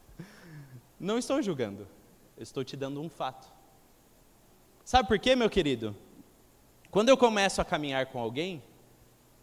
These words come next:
à medida do tempo, eu começo a conhecer essa pessoa. Muito simples. Muito básico. É um conceito que é fácil de explicar. Por exemplo,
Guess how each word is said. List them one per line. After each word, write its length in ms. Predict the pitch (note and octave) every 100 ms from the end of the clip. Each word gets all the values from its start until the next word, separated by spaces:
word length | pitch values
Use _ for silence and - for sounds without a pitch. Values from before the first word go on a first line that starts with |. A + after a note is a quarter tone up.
| - -
à 80 | D#3
medida 380 | F3+ F#3 A#3 A3
do 100 | D#3+
tempo, 500 | F#3+ A3 G3+ C3 G#2 - - - - -
eu 120 | G3
começo 440 | C4+ A3 G#3 -
a 60 | A3+
conhecer 540 | - A#3 A#3+ A#3 G#3
essa 180 | F#3+ G#3
pessoa. 480 | A#3+ A3+ C4+ A#3 B3+ - - - - - - - - -
Muito 160 | C#4 F4
simples. 560 | - D4+ D#3+ - - - - - - - - - - _ -
Muito 220 | F#3+ B3 C#4+
básico. 480 | F#3+ G3 D3+ - - - - - - - - - -
É 60 | F3+
um 60 |
conceito 460 | F#3 A3 - D4 -
que 60 |
é 60 | G3
fácil 360 | - A3 - F#3+
de 100 | D3+
explicar. 540 | - D#3 - G#2 - - - - - - - - - - - - - - - -
Por 100 | A3+
exemplo, 640 | B3+ A3+ B3 F#3 C3+ G#2+